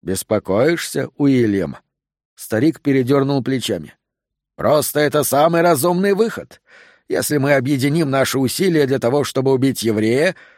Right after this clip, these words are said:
это послужит доказательством, что он не был доставлен сюда кем-либо из нас с определенной целью.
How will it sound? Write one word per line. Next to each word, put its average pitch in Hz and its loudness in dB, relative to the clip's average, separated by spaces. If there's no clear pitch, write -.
это 147 -2
послужит 139 0
доказательством, 139 -2
что 151 -2
он 151 0
не 190 0
был 165 2
доставлен 147 0
сюда 147 0
кем-либо 147 0
из 107 0
нас 160 0
с - -4
определенной 147 0
целью. 104 -4